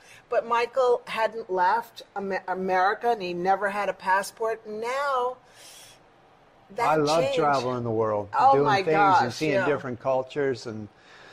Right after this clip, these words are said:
Speaker 2: all that stuff. But yeah, opening for change. I mean, it's kinda, we always talk about recreating yourself at any age and how
Speaker 1: Yeah.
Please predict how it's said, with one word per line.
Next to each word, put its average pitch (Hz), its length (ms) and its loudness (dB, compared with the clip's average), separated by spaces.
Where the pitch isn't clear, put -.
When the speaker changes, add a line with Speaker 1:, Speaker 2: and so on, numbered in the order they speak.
Speaker 2:
all 143 200 2
that 127 200 -2
stuff. 143 360 -4
But 143 100 -2
yeah, 156 300 2
opening 147 320 -4
for 120 140 -10
change. 160 440 -4
I 127 60 -2
mean, 131 160 -6
it's 120 200 -6
kinda, 139 320 -4
we 131 280 0
always 139 280 0
talk 147 260 -4
about 123 320 -2
recreating 147 760 -4
yourself 117 480 -4
at 127 100 -6
any 139 320 -4
age 139 400 -2
and 110 140 -10
how 117 160 0
Speaker 1:
Yeah. 127 40 0